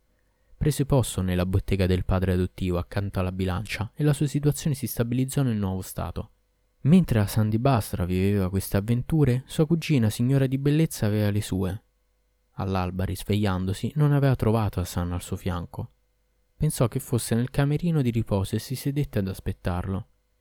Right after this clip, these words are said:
Passò un'ora in capo al quale si presentò in camera suo padre Shams al-Din Mohammed, visir del Cairo, e fratello di Nur al-Din, di cui era figlio appunto Badr al-Din Hassan.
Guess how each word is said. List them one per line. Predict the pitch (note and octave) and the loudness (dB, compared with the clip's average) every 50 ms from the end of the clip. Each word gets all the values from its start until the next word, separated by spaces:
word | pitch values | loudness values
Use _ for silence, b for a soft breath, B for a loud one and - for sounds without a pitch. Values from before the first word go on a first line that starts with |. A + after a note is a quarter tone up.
| _ _ _ _ _ _ _ _ _ | _ _ _ _ _ _ _ _ _
Passò | - C3 B2+ - - E3 D#3 | -2 0 0 2 2 2 2
un'ora | C3+ A2+ G2+ G2 G2 | 4 4 4 4 2
in | G#2 G#2 | 0 0
capo | - - A#2+ B2 | 0 0 2 2
al | B2+ | 2
quale | C3+ - E3 D3 | 2 2 2 2
si | B2 - A2+ | 2 0 -2
presentò | G#2+ A2 G#2+ B2+ A#2+ A#2 A#2 - G#2+ F#2+ | -2 -2 0 -2 -2 -4 -2 -2 -2 -2
in | F#2+ G#2 G#2+ | -2 -4 -2
camera | - C#3+ C#3+ C3 A2+ G#2 | 0 0 2 4 2 2
suo | G#2 A2+ B2 | 2 2 0
padre | A2+ A2+ G2 F#2+ G2 G#2 | 0 0 0 2 0 -2
Shams | - - C#3+ C3+ B2+ - - | 0 0 0 -2 0 0 -2
al-Din | C3+ C3+ C#3+ D#3 D3+ | -2 0 0 0 0
Mohammed, | C#3 A#2+ A2+ G2+ F#2 F2+ F2+ F#2 F2+ F#2+ G2+ G#2+ - _ _ _ _ | 0 2 2 2 2 0 0 -2 -2 -2 -4 -8 -8 _ _ _ _
visir | B2+ B2+ - - C#3 A#2 G2+ | -4 -4 0 0 0 0 0
del | G2+ G2+ F#2+ | -2 -4 -6
Cairo, | - - F#2 F#2 F#2 F#2 - G#2 A2 - _ _ _ _ _ _ _ _ _ _ _ _ _ _ | -4 -4 -4 -4 -4 -4 -6 -8 -10 -12 _ _ _ _ _ _ _ _ _ _ _ _ _ _
e | - B2+ | -8 -4
fratello | - - A2+ A2 G#2+ A2 A#2 C#3 | 0 2 2 2 4 2 2 2
di | B2+ G#2+ | 2 2
Nur | G2 F#2 F2 - | 2 2 0 0
al-Din, | - F2+ F2 F#2+ A2+ G#2+ F#2 F2 F2+ F2+ - - _ _ _ | -2 -4 -4 -2 -2 -2 0 0 -2 -4 -6 -8 _ _ _
di | - D3 D#3 | -2 -2 0
cui | C3+ B2 G#2+ G2+ | 0 2 0 2
era | G#2 A2+ A#2+ | 2 0 0
figlio | - A#2+ G2+ G2 A2+ | -2 -2 0 0 -2
appunto | - - F3+ F3 E3+ - C3 | 0 -2 -2 -2 0 -2 0
Badr | A#2 B2 B2 C3 D3+ | 0 0 0 0 0
al-Din | D#3+ D#3 C#3+ A#2+ G#2 | -2 -2 -2 -2 0
Hassan. | G#2 G2+ - - - - - - G2 | 0 -2 -2 -6 -8 -8 -8 -8 -10